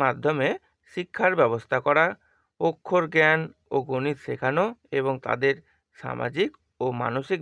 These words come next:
বিকাশে সহায়তা করা। এইটুকু আমরা প্রাক, শিশুদের প্রাক বিদ্যালয় শিক্ষাতে এখানে লিখব, হলো? নেক্সট পয়েন্টে আমরা কি লিখব? দেখো নেক্সট পয়েন্টে আমরা এখানে দেবো যে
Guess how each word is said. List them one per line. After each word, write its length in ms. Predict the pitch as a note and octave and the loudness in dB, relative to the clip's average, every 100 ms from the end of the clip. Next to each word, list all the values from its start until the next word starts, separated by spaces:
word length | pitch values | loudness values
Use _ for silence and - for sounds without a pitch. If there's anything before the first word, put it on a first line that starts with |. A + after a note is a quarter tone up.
| C#3 | -6
বিকাশে 320 | B2 A#2 C#3+ G#3+ | -4 -4 -4 -4
সহায়তা 300 | C#3 A2 - | -4 -4 -4
করা। 120 | B2+ A#2 | -4 -4
এইটুকু 220 | D#3+ F3 F3 | -4 0 0
আমরা 140 | E3 G3+ | 0 0
প্রাক, 200 | E3 E3 D#3+ - _ _ _ _ _ _ _ _ _ | 2 2 0 -14 _ _ _ _ _ _ _ _ _
শিশুদের 340 | D#3+ D#3 D#3+ D3+ | -6 0 0 2
প্রাক 160 | E3 E3 D3+ | 0 2 -4
বিদ্যালয় 320 | C3+ C#3 C#3+ | -2 -2 -2
শিক্ষাতে 300 | C#3 - - - | -6 -8 0 0
এখানে 180 | D3 A#2+ | 0 -6
লিখব, 160 | B2+ - - _ _ | -8 -16 -20 _ _
হলো? 160 | - G3 - _ _ _ _ | -8 -8 -10 _ _ _ _
নেক্সট 260 | F3+ G3 - G#3 | -2 -2 -2 2
পয়েন্টে 280 | G3+ G3 G#3 | 4 4 2
আমরা 140 | G3+ G3 | 2 -2
কি 60 | F#3+ | -4
লিখব? 180 | F3 D#3 C#3 | -4 -2 -2
দেখো 140 | C3+ | -2
নেক্সট 260 | F3+ D#3+ _ | -6 -6 _
পয়েন্টে 240 | D#3+ D#3+ D#3+ | -2 0 0
আমরা 120 | D#3+ D#3+ | 0 0
এখানে 200 | D#3 D#3+ D#3 | 0 -2 -2
দেবো 180 | D#3 A#3 - - - _ - | 0 0 -2 -20 -20 _ -4
যে 80 | D#3 | -4